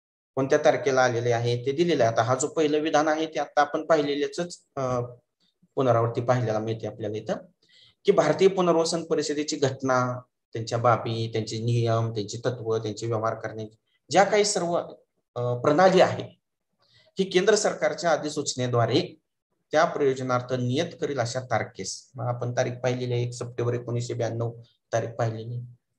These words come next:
या अधिनियमाच्या प्रयोजनार्थ भारतीय पुनर्वसन परिषद नावाची एक परिषद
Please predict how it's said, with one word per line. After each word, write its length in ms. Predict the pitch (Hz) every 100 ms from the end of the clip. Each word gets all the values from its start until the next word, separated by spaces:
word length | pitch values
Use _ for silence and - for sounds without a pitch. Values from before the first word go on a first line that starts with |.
| _ _ _ _ _
या 120 | 123 135
अधिनियमाच्या 580 | 139 139 139 127 127
प्रयोजनार्थ 600 | 139 131 123 120 117 120
भारतीय 500 | 143 127 120 123 220
पुनर्वसन 600 | 240 202 185 185 180 190
परिषद 360 | 196 165 151 170
नावाची 400 | 160 143 131 131
एक 140 | 147 -
परिषद 340 | 139 120 120